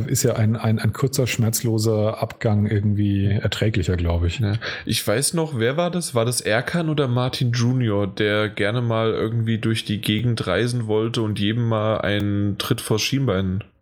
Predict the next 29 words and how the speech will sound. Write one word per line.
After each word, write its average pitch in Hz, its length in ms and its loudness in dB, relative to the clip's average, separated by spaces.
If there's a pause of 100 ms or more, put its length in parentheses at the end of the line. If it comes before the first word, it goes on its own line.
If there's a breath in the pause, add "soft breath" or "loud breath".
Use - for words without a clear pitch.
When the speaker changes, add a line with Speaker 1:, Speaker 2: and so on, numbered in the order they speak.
(560)
Speaker 2:
geben 101 240 -2
wollte? 101 340 0 (640 loud breath)
Dabei, 107 360 0
äh, - 60 -8 (640)
kannst 120 200 0
du - 20 0
dich 131 80 -4
daran 131 220 0
noch 135 160 -2
erinnern? 127 500 0
Speaker 1:
Nee, 131 260 2
nee. 135 260 2 (340)
Speaker 2:
Ja, 131 300 0
er, 120 240 2
er 120 160 0
wollte 127 220 0
mal 110 240 0
so 113 160 0
einigen 113 480 2
Pu-, - 240 -2
einige 120 260 2
Publisher 127 420 0
besuchen, 117 420 -2
unter 110 180 0
anderem 107 180 0
Speaker 1:
Ach - 60 4
so. 113 60 4
Speaker 2:
halt 101 120 -2
Konami. 123 540 0